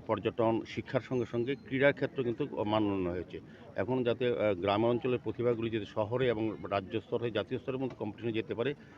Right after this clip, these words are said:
সেই ব্যবস্থা আমাদের রাজ্য সরকারের, আহ, বিশেষ করে স্পোর্টস দপ্তর খুব ভালোভাবে এই কাজটা করছেন। যারা আধিকারিকরা আছেন সবাই আন্তরিকভাবে চেষ্টা করছেন যত বেশি সংখ্যক আমাদের এখান থেকে প্রতিভা তৈরি করে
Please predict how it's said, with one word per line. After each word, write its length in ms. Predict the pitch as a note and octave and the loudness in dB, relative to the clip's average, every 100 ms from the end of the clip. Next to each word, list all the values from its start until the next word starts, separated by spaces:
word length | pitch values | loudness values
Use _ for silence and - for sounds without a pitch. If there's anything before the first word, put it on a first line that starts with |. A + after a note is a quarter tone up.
| - | -4
সেই 100 | B2 | 0
ব্যবস্থা 300 | A2 A2+ - | 4 2 2
আমাদের 220 | B2+ A2 | 0 2
রাজ্য 240 | G2+ F#2 G2 | 0 -2 -4
সরকারের, 360 | A#2 A2 B2+ - - | -4 -2 -2 -4 -6
আহ, 80 | G#2 | -6
বিশেষ 240 | F#2 A#2 - | -4 -8 -2
করে 200 | A2+ G#2+ - - - | 0 0 -4 -20 0
স্পোর্টস 280 | D#3 D#3+ C3+ | 4 6 4
দপ্তর 220 | - A#2+ | -2 -4
খুব 220 | - A2+ | -2 -2
ভালোভাবে 400 | G2 G#2+ G#2 G#2+ | 0 0 2 2
এই 100 | G2+ - | 0 -4
কাজটা 280 | G2 - A2+ | -8 -6 -2
করছেন। 340 | A#2 C#3 B2 | -2 0 0
যারা 220 | G#2 G2 | 2 2
আধিকারিকরা 480 | F#2+ G2+ G#2+ G#2+ G#2+ | 2 2 0 2 0
আছেন 240 | G2+ C3 - - - - | 0 -2 -6 -10 -20 -4
সবাই 240 | A2+ A2 - | 2 2 2
আন্তরিকভাবে 340 | A2 A#2 C3 | -2 0 0
চেষ্টা 280 | B2 A2+ - | 0 -2 -2
করছেন 300 | G#2 G2 D3+ - - - | -4 -2 -4 -4 -12 -4
যত 180 | A#2 D#3+ | -2 0
বেশি 220 | D3 C#3 | 0 -2
সংখ্যক 380 | - A#2 A2 C#3 | -2 -2 0 0
আমাদের 280 | A#2 G#2 G#2 | 2 2 0
এখান 180 | G#2+ G2+ | 0 -2
থেকে 140 | G2+ | -2
প্রতিভা 320 | - G#2+ A#2 A2+ | -2 -2 0 0
তৈরি 240 | A2+ G2 | 0 -2
করে 240 | G2+ B2+ | -2 -2